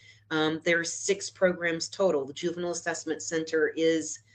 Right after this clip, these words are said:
uh, the twenty-four hour, seven day a week program that serves, um, not only Leon County, but eight counties, uh, where law enforcement agencies can bring kids who've been arrested for appropriate screening,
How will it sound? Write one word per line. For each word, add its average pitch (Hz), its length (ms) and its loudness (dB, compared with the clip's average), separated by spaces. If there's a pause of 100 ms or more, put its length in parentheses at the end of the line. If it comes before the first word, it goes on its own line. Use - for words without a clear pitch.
(240)
uh, 151 260 4
the 147 140 -4
twenty-four 160 500 0
hour, 160 460 4
seven 156 340 0
day 156 280 4
a 151 60 2
week 151 240 -4
program 151 580 0
that - 160 -6
serves, 151 560 0 (420)
um, 143 560 0 (160)
not 156 220 2
only 165 180 2
Leon 160 320 2
County, 160 480 0
but 143 380 -2 (100)
eight 196 240 2
counties, 156 560 0 (380)
uh, 151 160 2
where 151 300 4
law 156 180 2
enforcement 151 680 -2
agencies 147 760 -4
can 143 220 -2
bring 147 320 0
kids 147 260 -4
who've 143 180 -10
been 147 140 0
arrested 143 680 -2
for 143 240 -2
appropriate 143 560 -4
screening, 143 640 -4